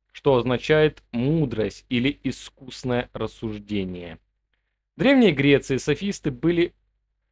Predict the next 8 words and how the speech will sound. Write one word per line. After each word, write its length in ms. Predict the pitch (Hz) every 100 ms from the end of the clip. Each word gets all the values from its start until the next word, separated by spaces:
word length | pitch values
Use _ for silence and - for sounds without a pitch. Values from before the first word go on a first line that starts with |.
| _ _
учителями 640 | 139 - 135 139 135 147 147
риторики 760 | 135 131 - 151 143 - 131 -
и 140 | 131
философии, 720 | 117 127 120 117 - 107 -
которые 380 | 101 147 208 196
обучали 500 | 175 160 - 190 165
искусству 640 | 143 - 165 156 - 147 -
аргументации. 1120 | 151 143 120 123 123 110 - 110 101 - 92